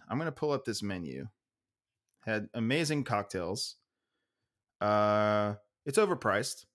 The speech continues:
very swanky, but it, it was a cool place. Um, picture, picture, like,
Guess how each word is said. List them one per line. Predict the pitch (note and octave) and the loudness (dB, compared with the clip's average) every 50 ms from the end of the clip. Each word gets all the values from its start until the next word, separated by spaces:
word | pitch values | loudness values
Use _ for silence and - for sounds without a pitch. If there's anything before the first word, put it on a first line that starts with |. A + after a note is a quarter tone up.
| _ | _
very | - C#3 D#3 E3 D#3 | 0 2 2 4 2
swanky, | - - A#2+ A2 G#2 G#2 A2+ A2+ C3 C#3 - _ _ - - | 2 2 2 0 0 0 -2 -4 -4 -4 -8 _ _ -4 -2
but | A2 G#2+ G#2+ A2 | 0 2 2 2
it, | B2 C3+ - - | 2 0 0 0
it | B2 | 0
was | C#3 C#3+ C#3 | 0 0 0
a | C#3 | -2
cool | C#3 - A#2+ A2 | -2 -2 -2 -2
place. | - - G2 F#2+ G#2+ C3+ - - - - _ _ _ _ _ _ _ _ _ _ _ _ _ - | 0 -2 -2 0 0 -2 -4 -6 -8 -10 _ _ _ _ _ _ _ _ _ _ _ _ _ -4
Um, | - A2+ A2+ A2+ A2+ A2+ A2+ A2+ A2+ A2+ A2+ A2+ A2 - - | 0 0 2 2 2 2 2 2 2 2 0 0 -2 -2 -2
picture, | F3 F#3 A3 - - - | -2 -2 -2 -4 -6 0
picture, | - F#3+ G3+ G3+ - B3 B3 | 0 2 2 4 6 6 6
like, | A3+ G#3 E3+ D3+ C3 A#2+ G#2+ - - - | 8 8 8 8 6 6 4 0 -6 -18